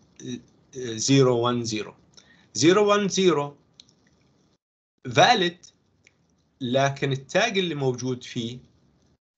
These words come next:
هو ون وان، بينما أنا بدي ون زيرو،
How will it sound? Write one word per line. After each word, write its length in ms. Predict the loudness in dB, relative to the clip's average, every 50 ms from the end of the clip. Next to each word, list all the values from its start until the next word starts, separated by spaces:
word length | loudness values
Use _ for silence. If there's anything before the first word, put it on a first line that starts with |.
| _ -10
هو 440 | -10 -4 -2 -2 0 0 2 2 2
ون 140 | 2 2 0
وان، 340 | -2 -2 -4 -4 -6 -10 -12 -18 _ _ _ _ _ _ _ _ -20 -20 -20
بينما 1120 | -18 -8 -4 0 0 2 2 2 0 0 0 0 0 -2 -2 -2 -2 -2 -4 -4 -8 -12 -10 -6
أنا 500 | -4 -2 0 0 0 0 0 -2 -4 -8 -14 -18
بدي 460 | -4 -4 -4 -4 -4 -4 -2 -2 0
ون 220 | 0 0 0 -2 -2
زيرو، 280 | -4 -6 -10 -12 -16